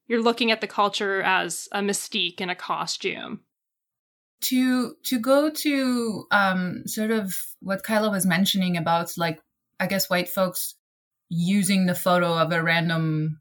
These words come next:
Speaker 2: non-white person to pretend to be that person.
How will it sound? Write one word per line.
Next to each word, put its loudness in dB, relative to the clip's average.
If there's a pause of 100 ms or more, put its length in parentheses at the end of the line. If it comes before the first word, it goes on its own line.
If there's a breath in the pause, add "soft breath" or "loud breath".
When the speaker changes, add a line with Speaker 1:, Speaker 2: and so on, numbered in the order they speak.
(160)
Speaker 2:
non-white 0
person -2
to -8
pretend -2
to -8
be 0
that 0
person. -2